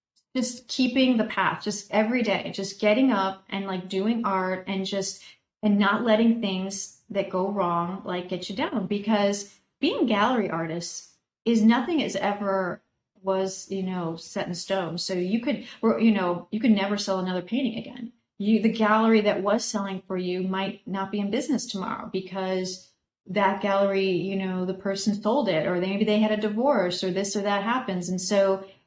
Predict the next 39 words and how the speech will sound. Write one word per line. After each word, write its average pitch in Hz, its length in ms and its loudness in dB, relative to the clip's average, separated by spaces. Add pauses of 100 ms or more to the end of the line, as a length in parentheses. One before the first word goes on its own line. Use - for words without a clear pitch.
you're 226 240 0
always 277 480 0
having 226 480 4
to, 220 120 0
like, 185 640 -2 (120)
reinvent 202 460 0
yourself. - 280 -6 (120)
You're 190 160 -4
always 247 240 4
having 226 340 2
to, 208 100 -6
like, 190 280 -4
figure 226 320 4
out, 202 260 0
"Well, 196 200 -2
what 202 140 0
do 226 100 2
I 208 80 2
do 214 160 0
next? 196 420 -2 (380)
How 226 160 4
do 247 140 4
I 220 140 6
keep 226 260 0
this 208 180 0
going? 202 460 0
Like, 185 140 -6
what 220 260 0
makes 226 240 4
me 208 100 4
happy?" 185 520 -4
And, 190 220 -4 (320)
and, 202 360 2 (540)
you 214 140 4
know, 185 320 -2 (240)
but 233 120 -8
you 254 100 2
know 180 160 0
this. - 420 -14